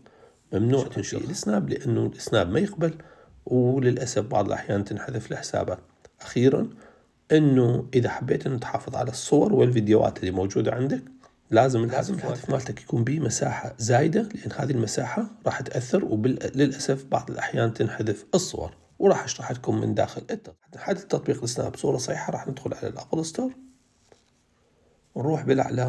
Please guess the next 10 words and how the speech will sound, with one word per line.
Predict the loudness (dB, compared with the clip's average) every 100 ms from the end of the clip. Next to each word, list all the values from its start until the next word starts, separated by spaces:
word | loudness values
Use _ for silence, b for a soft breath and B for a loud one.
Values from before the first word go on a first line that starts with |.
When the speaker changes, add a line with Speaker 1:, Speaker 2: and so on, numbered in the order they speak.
| -2
Speaker 1:
وننزل | -2 -2 -2 -6 -6 -10 -18 _ -10
الشاشة | -6 0 0 0
إلى | -4
الأسفل، | -2 -4 -4 -6 -6
راح | -6
تنزل | 0 2 2
التحديثات، | -2 -4 -8 -6 -4 -2 -2 -4 B B B B
ونزل | 0 2 2 0 -2
عندي | -4 -4 -8
الواتساب، | -4 0 0 0 0